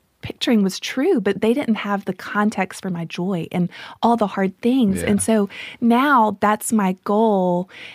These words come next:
Speaker 1: is to use it in a way that gives the both and, like,
Speaker 2: Mm-hmm.
Speaker 1: sharing the, like, "Yeah, I'm at
Speaker 2: The
Speaker 1: this
Speaker 2: bad with the
Speaker 1: beautiful,"
Speaker 2: good.
Speaker 1: Yes,
Speaker 2: Yeah.
Speaker 1: but, like, tonight I'm gonna go home and throw up because I
Speaker 2: Right.
Speaker 1: did experience this beautiful thing, you
Speaker 2: Mm-hmm.
Speaker 1: know? And I think that's, that's how I personally have used,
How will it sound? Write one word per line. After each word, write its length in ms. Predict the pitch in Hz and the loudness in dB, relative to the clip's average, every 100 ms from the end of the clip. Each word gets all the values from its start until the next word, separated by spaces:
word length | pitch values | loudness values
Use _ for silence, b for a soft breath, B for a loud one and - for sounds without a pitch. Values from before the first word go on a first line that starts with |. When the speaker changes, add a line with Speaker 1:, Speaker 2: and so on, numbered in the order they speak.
| B | B
Speaker 1:
is 180 | - 202 | 0 0
to 100 | - | 2
use 280 | 214 208 233 | 0 4 4
it 120 | 233 | 4
in 100 | 202 | 2
a 60 | 190 | 0
way 180 | 185 180 | 0 0
that 240 | 180 - | 0 -2
gives 320 | - 185 180 - | 0 0 0 -6
the 160 | 190 - _ | -8 -8 _
both 220 | - 170 - | -4 -4 -4
and, 200 | - - | -8 -6
like, 140 | - 185 | -2 -2
Speaker 2:
Mm-hmm. 280 | 180 92 95 | 0 -2 2
Speaker 1:
sharing 500 | 220 208 202 185 185 | 2 2 2 0 -2
the, 160 | 202 - | -4 -2
like, 220 | 196 190 - B B | -2 -4 -6 B B
"Yeah, 340 | - 202 190 - | -4 -2 -2 -2
I'm 120 | 214 | -2
at 120 | 233 | -2
Speaker 2:
The 60 | - | -2
Speaker 1:
this 80 | 85 | 0
Speaker 2:
bad 180 | 92 95 | 2 2
with 120 | 233 | 2
the 60 | 240 | 0
Speaker 1:
beautiful," 340 | 95 92 92 | 0 -2 0
Speaker 2:
good. 80 | 226 | 0
Speaker 1:
Yes, 400 | 233 320 415 175 | 2 2 2 0
Speaker 2:
Yeah. 140 | 156 78 | -2 0
Speaker 1:
but, 140 | 269 | 2
like, 240 | 285 269 | 2 0
tonight 320 | - 277 269 320 | 0 0 2 2
I'm 80 | |
gonna 160 | 349 320 | 0 0
go 160 | 302 294 | 0 2
home 160 | 302 | 2
and 100 | 285 | 0
throw 220 | - 285 | 0 0
up 180 | 320 302 | 2 0
because 260 | 240 247 262 | -2 0 2
I 100 | 254 | 2
Speaker 2:
Right. 100 | - | 2
Speaker 1:
did 160 | 285 | 2
experience 500 | 294 - 226 190 - | 0 -2 0 0 0
this 160 | - 185 | -2 -4
beautiful 380 | - 185 175 175 | -2 -2 -2 -4
thing, 220 | - 165 | -4 -4
you 40 | |
Speaker 2:
Mm-hmm. 340 | 190 175 90 254 | -2 -2 0 2
Speaker 1:
know? 220 | 233 233 - | 4 2 2
And 80 | 254 | 0
I 80 | 262 | 0
think 280 | 294 277 | -2 -2
that's, 420 | 254 226 233 - - B B B B B | 0 2 0 -4 -8 B B B B B
that's 200 | 294 - | 0 2
how 240 | 262 220 - | 0 0 0
I 360 | 180 175 196 190 | -2 -2 -2 -2
personally 380 | 214 208 226 214 | -2 -2 2 2
have 160 | 202 | 2
used, 440 | 202 196 196 - | 2 2 0 -2